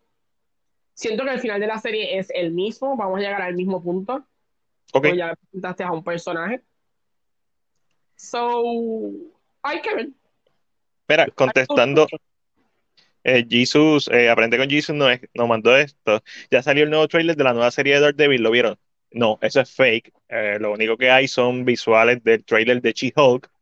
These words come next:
Speaker 2: Mm, la serie de Daredevil, si se está grabando, pues se está grabando, pero no hay trailers. Si tú buscas en YouTube, no te va a salir nada oficial. So, lo que te van a salir son visuales del último trailer de She-Hulk.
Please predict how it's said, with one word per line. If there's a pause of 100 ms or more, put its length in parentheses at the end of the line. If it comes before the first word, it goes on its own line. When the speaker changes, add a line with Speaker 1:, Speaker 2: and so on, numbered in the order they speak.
(560)
Speaker 2:
Mm,
la
serie
de
Daredevil, (320)
si
se
está
grabando,
pues
se
está
grabando,
pero
no
hay
trailers. (280)
Si
tú
buscas
en
YouTube,
no
te
va
a
salir
nada
oficial. (400)
So,
lo
que
te
van
a
salir
son
visuales
del (200)
último
trailer
de
She-Hulk.